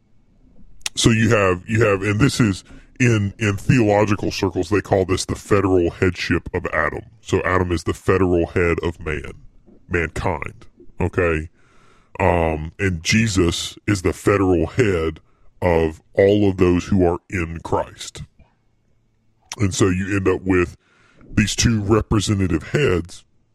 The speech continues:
and all of the benefits or consequences of those federal heads are, are spewed,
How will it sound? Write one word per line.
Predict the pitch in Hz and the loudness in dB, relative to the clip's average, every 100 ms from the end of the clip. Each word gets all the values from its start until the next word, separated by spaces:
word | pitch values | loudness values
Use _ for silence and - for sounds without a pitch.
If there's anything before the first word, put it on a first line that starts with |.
| - | -10
and | 110 101 | -8 -2
all | 113 110 107 | 2 2 2
of | 92 | -2
the | 92 | -6
benefits | 85 127 151 - 90 90 - - | -2 0 0 0 0 0 -2 -2
or | 98 92 85 - _ _ _ - | 2 2 0 -6 _ _ _ -2
consequences | 139 139 - - 90 - 95 82 101 | -2 0 -4 -4 -6 -2 -4 -4 0
of | 101 92 - - | 0 0 -6 0
those | 101 95 | 0 0
federal | - 107 90 82 | 0 0 2 0
heads | - 127 92 87 85 - _ _ _ _ _ _ _ _ _ _ | 0 2 2 0 -6 -20 _ _ _ _ _ _ _ _ _ _
are, | 107 98 90 80 _ | 2 4 2 -4 _
are | - 95 87 87 85 _ _ _ _ _ _ _ _ _ _ _ _ _ _ _ - - _ _ - | 0 2 2 -2 -6 _ _ _ _ _ _ _ _ _ _ _ _ _ _ _ -20 -20 _ _ -8
spewed, | - - 120 113 | -6 -2 0 0